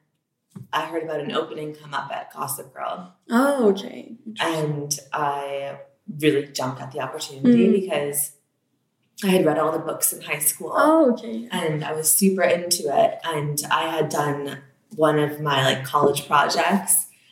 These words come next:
Speaker 1: on Blair Waldorf. Um, so this is, like, right before,
Speaker 2: Yeah.
Speaker 1: like,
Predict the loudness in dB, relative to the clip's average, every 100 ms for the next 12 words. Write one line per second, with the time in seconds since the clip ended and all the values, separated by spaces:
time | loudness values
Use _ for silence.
0 | _ 2 4 4 4 4 4 4 4 4
1 | 4 4 4 6 4 2 -14 _ _ _
2 | 0 2 2 0 -2 -4 -6 2 2 2
3 | -8 -8 -4 2 6 6 4 -4 -6 0
4 | 0 0